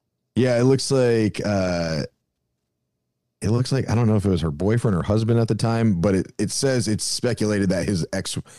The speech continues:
his ex-wife found the tape in the V C R and then leaked it to the internet.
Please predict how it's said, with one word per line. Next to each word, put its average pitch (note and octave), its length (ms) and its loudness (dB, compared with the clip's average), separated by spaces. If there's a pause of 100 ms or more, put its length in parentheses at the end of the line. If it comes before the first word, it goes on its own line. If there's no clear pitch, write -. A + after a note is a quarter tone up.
(220)
his C#3 320 0
ex-wife F#2+ 680 -4 (120)
found G#2+ 380 -2
the G2 60 0
tape F#2+ 360 -4
in G2 180 0
the F2+ 60 0
V F2+ 200 0
C F2+ 180 -2
R D#2+ 400 -2
and E2 140 0
then D#2 160 -2
leaked D2+ 240 -4
it A#1 120 -6
to - 100 -6
the B1+ 80 -4
internet. G1+ 420 -8